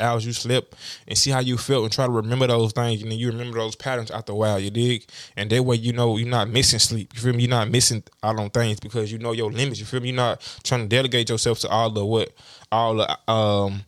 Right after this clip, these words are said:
activities because you know you got others that wanna help you, man. Let them help you. Let them, you know, go ahead and do what they do. Go ahead and put yourself in that,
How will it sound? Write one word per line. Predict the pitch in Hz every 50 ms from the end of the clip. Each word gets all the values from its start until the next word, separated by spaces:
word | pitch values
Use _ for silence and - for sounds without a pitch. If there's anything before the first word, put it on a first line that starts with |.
| _ _ -
activities | 104 - - 143 139 127 120 110 101
because | 113 107 - 120 110 104
you | 113
know | 113 127 131 127 110 98 - - - _ _
you | 113
got | 113 123 113 98
others | 117 127 127 113
that | 110 113 104 104
wanna | 117 131 127 113
help | 104 143 147 147 143 120
you, | 113 104
man. | 107 110 117 123
Let | 135 -
them | 147 147
help | 156 170 165 - -
you. | 127 113
Let | 131 135 -
them, | 160 156
you | 151 156
know, | 151 147 151 147
go | 143 151 160
ahead | 156 147
and | 143 135
do | 143 151
what | 156 147
they | 151 156 147
do. | 139 165 160 120 98 - - _ _ _ - -
Go | 107 123
ahead | 143 143
and | 135 -
put | - 147 139
yourself | 143 139 - 147 139 -
in | 117 120
that, | 135 131 -